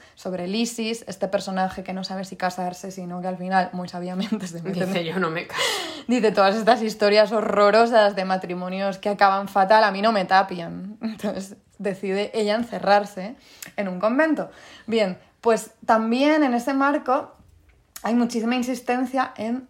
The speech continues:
Speaker 1: la ropita. Como qué ropita llevan, qué telas, cada personaje, el mensaje que va con cada color, todas estas cosas.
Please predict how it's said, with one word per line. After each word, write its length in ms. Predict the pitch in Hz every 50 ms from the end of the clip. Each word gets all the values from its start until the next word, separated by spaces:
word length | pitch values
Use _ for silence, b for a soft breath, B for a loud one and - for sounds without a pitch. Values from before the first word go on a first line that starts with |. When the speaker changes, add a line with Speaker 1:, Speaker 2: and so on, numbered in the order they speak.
| _ -
Speaker 1:
la 180 | 185 180 170
ropita. 680 | 165 170 180 175 - - 190 _ _ - - 175 170 175 _ _ _ _ _ _ _ _ _ _ _ _ - B B B B B B B
Como 200 | B - 214 202
qué 80 | 185 208
ropita 500 | 202 220 220 220 262 240 - 214 196 190 185
llevan, 720 | 196 196 196 202 196 202 196 190 190 190 190 190 196 190 190 B B B B B
qué 160 | - 226 220
telas, 680 | 214 220 220 208 202 202 196 196 190 196 196 196 - -
cada 240 | - 202 202 196
personaje, 880 | 190 220 208 190 - 202 196 196 196 196 190 190 - 208 202 196 196 - -
el 140 | 220 214 214
mensaje 600 | 208 202 196 202 202 - 226 240 247 - 277 247
que 100 | - 208
va 160 | 202 208 208
con 200 | 208 202 185 185
cada 260 | - 196 196 202 202
color, 560 | 196 185 175 170 180 202 214 208 202 202 202 202
todas 240 | - 202 208 208
estas 340 | 220 220 - - 208 208 208
cosas. 640 | - - 233 269 277 - - 226 254 339 - - _